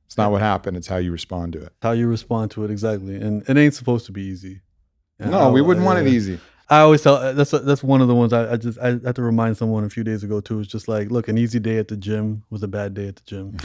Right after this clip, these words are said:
Speaker 1: <laughs> Yeah.
Speaker 2: You know, so an easy day in life, you know, maybe you should measure it that way as well. Like, we gotta have some resistance to get
Speaker 1: Get
Speaker 2: stronger
Speaker 1: that healthy
Speaker 2: from this.
Speaker 1: work in.
Speaker 2: Yeah, get that healthy workout in.
Speaker 1: Yeah. <laughs> Well, shit, man.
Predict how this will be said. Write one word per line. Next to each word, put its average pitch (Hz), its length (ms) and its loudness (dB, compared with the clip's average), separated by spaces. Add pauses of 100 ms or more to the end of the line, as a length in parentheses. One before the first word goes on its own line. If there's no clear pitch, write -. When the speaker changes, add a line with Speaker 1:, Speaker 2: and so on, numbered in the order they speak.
Speaker 1:
<laughs> 127 160 -8
Yeah. 101 360 -10
Speaker 2:
You 98 120 -4
know, 104 180 0
so 107 140 -2
an 104 80 0
easy 117 180 2
day 120 160 4
in 117 120 4
life, 123 300 2
you 123 140 0
know, 113 300 0
maybe 123 240 0
you 131 40 -2
should 117 140 -2
measure 117 220 0
it 107 80 -4
that 117 200 2
way 113 140 0
as 113 140 -2
well. 120 220 0
Like, 101 140 -4
we 104 80 -6
gotta 113 200 0
have 110 160 -2
some 110 180 -4
resistance 107 480 -6
to - 100 -12
get 104 80 -6
Speaker 1:
Get 104 120 -8
Speaker 2:
stronger 113 180 -2
Speaker 1:
that 123 80 2
healthy 113 240 -2
Speaker 2:
from 104 100 -4
this. 98 60 -2
Speaker 1:
work 90 160 -6
in. 82 180 -12 (320)
Speaker 2:
Yeah, 110 200 -2
get 110 140 -8
that 117 100 0
healthy 113 240 -4
workout 107 340 -6
in. 104 300 -8
Speaker 1:
Yeah. 107 200 -4 (300)
<laughs> 127 220 -4 (540)
Well, 151 100 0
shit, 185 220 2
man. 160 340 2